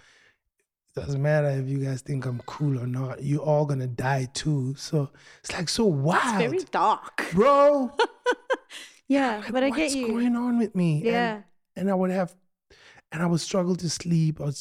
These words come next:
Speaker 1: sleep for an hour or two
Speaker 2: Mm.
Speaker 1: and jump back up.
Speaker 2: Mm.
Speaker 1: And I struggled to go back to sleep. And then I went to a hospital. When I came back, they diagnosed me with depression.
Speaker 2: Mm.
Speaker 1: And I'm like, "All right, okay, cool."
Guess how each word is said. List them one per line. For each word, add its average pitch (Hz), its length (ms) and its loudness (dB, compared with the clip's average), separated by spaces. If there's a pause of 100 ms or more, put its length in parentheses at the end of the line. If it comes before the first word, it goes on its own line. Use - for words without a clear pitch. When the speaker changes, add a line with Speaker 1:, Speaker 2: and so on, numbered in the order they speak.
Speaker 1:
sleep - 280 -6
for 143 160 -10
an 131 80 -10
hour 151 280 0 (100)
or 143 80 -2
two 151 500 -4 (200)
Speaker 2:
Mm. 269 120 -4
Speaker 1:
and 139 120 -6 (440)
jump 147 280 -2
back 147 240 -6
up. 147 360 -2
Speaker 2:
Mm. 220 240 -6
Speaker 1:
And - 0 - (260)
I - 80 -16
struggled 156 360 0
to 151 80 0
go 151 180 -4
back 147 260 0
to 139 80 -2
sleep. 143 600 -4 (1300)
And 135 100 2
then 139 160 2
I 131 80 0
went 143 280 0
to 139 100 -6
a 123 60 -8
hospital. 147 600 -2
When 135 140 -2
I 127 80 -6
came 147 320 -2
back, 139 560 -2 (500)
they - 80 -14
diagnosed 131 540 0
me 143 100 2
with 139 120 0
depression. 139 920 -2 (200)
Speaker 2:
Mm. 247 200 -2 (1040)
Speaker 1:
And 139 180 0
I'm 139 140 0
like, 131 160 -2 (100)
"All - 200 0
right, 127 120 -2
okay, 151 360 -4
cool." 147 520 -2